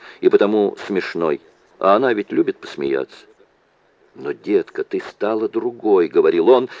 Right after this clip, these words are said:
и голос его едва не дрожал, ведь он правда был очень несчастен. «Ты совсем не такая, как раньше, детка». А она отвечала только,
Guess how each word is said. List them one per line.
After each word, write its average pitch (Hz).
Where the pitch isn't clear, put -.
и 95
голос 104
его 104
едва 98
не 101
дрожал, 107
ведь -
он 73
правда -
был 64
очень 67
несчастен. -
«Ты 85
совсем -
не 90
такая, 110
как 98
раньше, 107
детка». 71
А 80
она 90
отвечала 87
только, 85